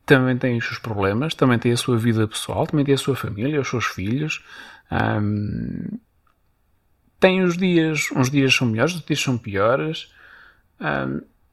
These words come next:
mas no fundo tem os seu, tem as suas virtudes, os seus defeitos, mas é uma pessoa. Como tu, como eu, como todos nós. Mesmo aqueles líderes, hum, que ficam para a história são e sempre foram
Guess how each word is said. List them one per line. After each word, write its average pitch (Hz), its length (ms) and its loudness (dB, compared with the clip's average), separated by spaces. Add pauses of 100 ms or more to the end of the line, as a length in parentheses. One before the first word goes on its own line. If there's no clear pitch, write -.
(180)
mas 190 260 0
no 214 140 4
fundo 202 300 0
tem 180 160 4
os 180 80 0
seu, - 300 2
tem - 180 2
as - 40 4
suas 180 280 4
virtudes, 147 480 4
os - 40 2
seus 151 200 2
defeitos, 143 500 2
mas 190 320 2 (100)
é 147 60 6
uma 196 120 4
pessoa. 120 540 2 (280)
Como 120 180 6
tu, 151 240 0
como 127 280 2
eu, 170 80 4
como 190 200 0
todos 190 240 2
nós. 196 380 0 (1120)
Mesmo 214 300 4
aqueles 208 260 2
líderes, 160 480 2
hum, - 1400 -6 (120)
que - 80 -12
ficam 147 300 0
para 135 160 4
a 127 40 0
história 131 600 0 (260)
são 247 440 2 (160)
e 175 60 0
sempre 220 260 0
foram 214 420 2